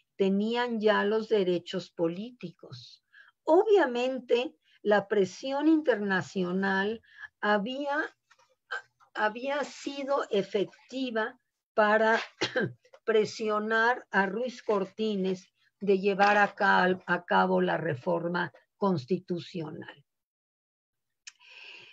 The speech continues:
Pero lo más importante de todo fue que al otorgar los derechos políticos a las mujeres,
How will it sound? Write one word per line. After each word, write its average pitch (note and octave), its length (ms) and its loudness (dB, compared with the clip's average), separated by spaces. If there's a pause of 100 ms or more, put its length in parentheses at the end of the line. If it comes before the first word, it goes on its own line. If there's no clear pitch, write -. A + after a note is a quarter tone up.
(140)
Pero D4+ 300 2
lo D4 200 2
más F#4 520 2
importante G3+ 880 0
de E3+ 140 0
todo D#3+ 640 -2 (400)
fue E4 400 2
que D#4+ 220 4
al G#3+ 200 4
otorgar G#3+ 600 0
los D4+ 180 -4
derechos A3 600 0
políticos G3+ 800 -4
a F3+ 80 -4
las G3+ 340 -2
mujeres, F3+ 760 -4